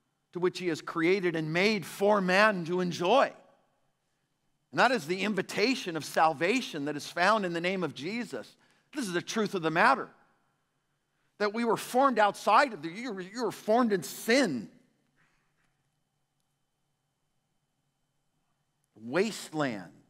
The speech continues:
The Lord formed man, the dust of the ground, and, and then breathed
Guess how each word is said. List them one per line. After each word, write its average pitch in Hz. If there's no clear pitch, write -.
The 113
Lord 117
formed 120
man, 120
the 117
dust -
of 110
the 104
ground, 123
and, 107
and 139
then 135
breathed 175